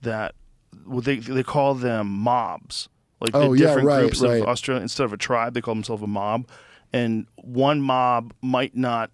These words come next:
Speaker 1: understand what another mob a hundred kilometers away speaks.
Speaker 2: Really?
Speaker 1: Yep.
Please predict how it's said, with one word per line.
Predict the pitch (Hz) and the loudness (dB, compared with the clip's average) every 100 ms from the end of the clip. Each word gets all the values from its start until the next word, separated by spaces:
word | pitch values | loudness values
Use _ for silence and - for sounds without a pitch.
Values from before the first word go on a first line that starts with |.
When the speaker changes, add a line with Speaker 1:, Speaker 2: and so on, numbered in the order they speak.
| - | -4
Speaker 1:
understand | 131 117 - 139 127 117 | -2 -2 -2 -2 -2 -2
what | 113 107 | -2 -2
another | 110 123 120 | -2 -2 0
mob | 113 107 104 | 0 -2 -4
a | 98 | -6
hundred | - 131 120 | -2 -2 -2
kilometers | 123 117 110 104 104 | -4 -2 -2 -6 -6
away | 104 98 92 - | -6 -4 -6 -10
speaks. | - - 82 - - - | -16 -12 -12 -12 -12 0
Speaker 2:
Really? | 120 185 285 285 214 | 4 4 6 4 4
Speaker 1:
Yep. | 117 135 | 0 -2